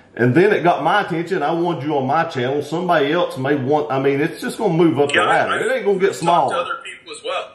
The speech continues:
Speaker 2: Yep,
Speaker 1: Yeah.
Speaker 2: yep. I've had other, other guys on YouTube and, and different places reach out and say, you know, "This is something that needs addressed." And, you know,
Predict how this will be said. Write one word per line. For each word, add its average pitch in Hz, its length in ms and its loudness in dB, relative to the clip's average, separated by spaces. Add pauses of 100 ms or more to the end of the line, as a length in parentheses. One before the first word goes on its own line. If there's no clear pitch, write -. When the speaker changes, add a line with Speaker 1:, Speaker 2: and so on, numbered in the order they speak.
(120)
Speaker 2:
Yep, 160 80 2
Speaker 1:
Yeah. - 440 -2
Speaker 2:
yep. - 240 -8
I've 147 80 -12
had 180 180 2
other, 196 320 2
other 170 240 0
guys - 540 0
on 156 80 -6
YouTube 185 580 -6
and, - 160 2 (500)
and 156 180 2
different - 260 -2
places - 400 -4
reach - 240 -2
out - 200 0
and - 80 -10
say, 131 300 -2
you 135 60 -8
know, 127 300 0 (580)
"This 151 420 0
is 147 360 -2
something 143 540 -4
that 117 360 0
needs 120 240 -12
addressed." 123 640 -2
And, 127 220 -4 (1080)
you 170 120 0
know, 143 300 2